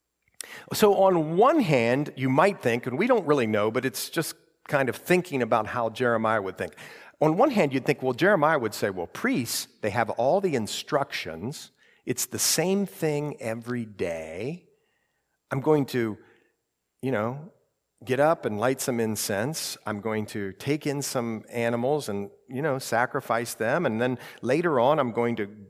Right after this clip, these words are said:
you know, teach about the law. And then I'm gonna get up and do, I'm gonna do it again." That's what a priest does. But a prophet,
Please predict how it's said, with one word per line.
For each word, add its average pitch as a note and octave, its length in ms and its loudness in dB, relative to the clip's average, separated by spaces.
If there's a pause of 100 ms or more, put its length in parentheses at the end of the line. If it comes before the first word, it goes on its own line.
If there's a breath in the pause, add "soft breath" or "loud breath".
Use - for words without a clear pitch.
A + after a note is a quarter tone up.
(140)
you A#2+ 80 -2
know, A2 120 -2
teach F3 420 -6
about D#3 300 2
the D3 60 2
law. G#2+ 280 2
And C#3+ 100 -2
then D#3+ 120 2
I'm D#3 140 -2
gonna C3+ 140 0
get B2 160 -2
up D#3+ 200 -4
and C3 100 -2
do, C#3 140 -2
I'm C#3 80 -4
gonna B2+ 160 0
do C3 180 -2
it C3+ 80 0
again." E3+ 400 -2 (380 soft breath)
That's G2+ 180 -4
what G#2+ 100 -4
a C3+ 40 0
priest - 380 -6
does. - 340 -8 (2000 soft breath)
But G2+ 140 -2
a F2+ 60 -4
prophet, A#2 540 0